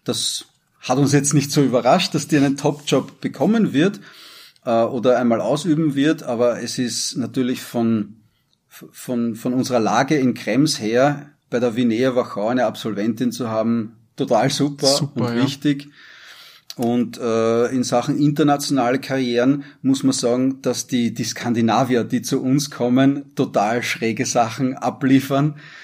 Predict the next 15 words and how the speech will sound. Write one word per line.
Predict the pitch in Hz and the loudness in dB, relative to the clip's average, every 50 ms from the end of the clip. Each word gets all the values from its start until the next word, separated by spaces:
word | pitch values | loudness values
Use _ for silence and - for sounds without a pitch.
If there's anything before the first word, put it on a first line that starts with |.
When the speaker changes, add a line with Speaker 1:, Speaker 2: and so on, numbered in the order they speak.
| - - _ _ - | -20 -20 _ _ -2
Speaker 1:
Die | 139 131 | -2 0
sind | 131 - 135 127 131 131 135 135 135 135 | 0 0 0 2 4 4 6 6 4 4
eben | - 131 131 127 131 131 | 0 -2 -2 -2 -2 -2
teilweise | - - 113 123 127 127 131 120 135 131 | -2 -2 -2 -2 0 0 -2 -2 -2 -4
dann | - 139 143 123 120 | -2 -2 -2 -2 -2
bei | 110 131 123 123 123 127 131 123 - _ _ _ - _ - _ - - - - | 0 2 2 4 2 2 0 -2 -8 _ _ _ -20 _ -20 _ -20 -8 -2 0
den | 147 139 127 117 127 | 2 2 2 2 0
wichtigsten | 165 160 - - 170 151 - - 160 147 | -2 -2 -2 -4 -4 -4 -4 -4 -4 -2
Importeuren | 151 143 143 143 156 151 151 - 120 123 131 135 | -2 -2 -2 -2 -2 -2 -2 -2 -2 0 2 2
in | 143 139 | 2 0
Skandinavien | 135 - - 127 120 123 117 127 123 117 110 110 117 113 123 123 123 123 113 113 - - - _ | -2 -4 -4 -4 -4 -2 0 0 0 2 2 2 2 0 0 -2 -2 -2 -6 -8 -14 -20 -16 _
und | - 127 113 127 | -6 -4 -4 -2
überall | 143 120 117 113 113 107 104 | -2 -2 0 0 0 -2 -4
zu | - - - | -6 -12 -12
finden. | - - 92 95 95 92 - 92 90 | -8 -8 -8 -8 -8 -8 -10 -12 -12